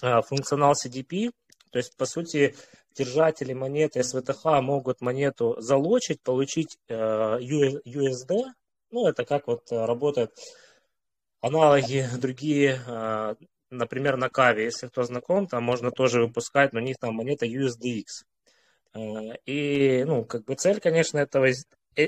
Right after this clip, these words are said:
C D P это для того, чтобы повысить, э, там, ликвидность, чтобы люди монеты могли залочить, получить U S D, и этот U S D, соответственно, там,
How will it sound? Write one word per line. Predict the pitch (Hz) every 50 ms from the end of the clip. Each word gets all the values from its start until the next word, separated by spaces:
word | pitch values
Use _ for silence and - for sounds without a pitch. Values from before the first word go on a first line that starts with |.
| - _ -
C | - - 160
D | 147 135 139 139
P | - - 143 151 147 147 147
это | 139 - 127 123 123
для | - 127 123
того, | - 139 151
чтобы | 147 - 135 117
повысить, | - - 131 127 135 143 135 - 123 - _ - -
э, | 120 117 113 113 110 107 - _ _ _
там, | - 107 104 107
ликвидность, | 107 117 - - 160 196 - - 113 - - -
чтобы | - - 120 113 113 123
люди | 120 131 120 113 117 117 - - _ - - - - - _ _ _
монеты | 110 113 123 127 139 131 - - 120
могли | 113 113 110 110 113 120 120
залочить, | 117 110 117 117 117 120 120 117 - 117 -
получить | - 110 113 113 - - 123 113 - 117
U | 113 113 110
S | 110 110
D, | 113 123 139 151 156 156 147 135 131 127 117
и | - _ 113
этот | 107 110 113 - 120 113 -
U | 113 113 113
S | 113 107 -
D, | _ 127 127
соответственно, | 123 - 110 - _ 113 117 120 - - 107 104
там, | - - 104 101 101